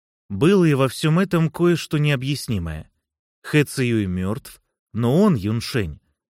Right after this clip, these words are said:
совершенно точно нет. Без воды, вернее, без ци, вы пустой сосуд, до которого никому не будет дела. В это тело не вселится гуй.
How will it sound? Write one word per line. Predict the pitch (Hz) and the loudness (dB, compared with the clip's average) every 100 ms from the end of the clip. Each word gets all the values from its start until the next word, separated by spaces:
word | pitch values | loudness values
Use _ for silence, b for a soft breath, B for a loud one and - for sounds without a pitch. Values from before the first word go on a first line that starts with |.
| _ | _
совершенно | - 120 107 - 156 175 160 | -6 -4 -2 0 2 2 2
точно | 165 - 160 | -2 -2 -2
нет. | 165 131 71 - _ _ _ _ _ _ _ _ _ _ _ _ _ _ - | 0 -2 -6 -18 _ _ _ _ _ _ _ _ _ _ _ _ _ _ -12
Без | 117 135 110 | -2 -2 -2
воды, | 104 127 120 180 226 220 b b b b b - | -4 -4 -4 -4 -4 -8 b b b b b -4
вернее, | 135 175 170 160 147 | 0 2 4 2 0
без | 127 151 - | 0 -2 -4
ци, | - - 107 73 - _ _ _ - | -12 -6 -6 -6 -14 _ _ _ -12
вы | 135 214 247 | -4 -2 -2
пустой | 202 190 - 165 | -2 -4 -2 -4
сосуд, | 170 180 170 - 185 160 - | -2 -4 -6 -4 -4 -4 -6
до | 107 | -6
которого | 113 131 185 196 180 165 | -2 -2 -2 -2 -2 0
никому | 151 127 110 95 101 156 | -2 -2 -2 -2 -2 -2
не | 202 160 | -2 -2
будет | 98 104 120 123 | -4 -6 -6 -8
дела. | 92 87 85 82 82 - _ _ _ _ | -8 -8 -6 -6 -10 -12 _ _ _ _
В | 104 120 | -2 0
это | 110 107 | 0 -2
тело | - 120 117 117 107 b b | -4 -2 0 2 0 b b
не | 131 139 | -4 -4
вселится | - 143 131 139 - 139 | -4 -6 -4 -6 -6 -8
гуй. | 131 147 123 78 | -6 -6 -6 -6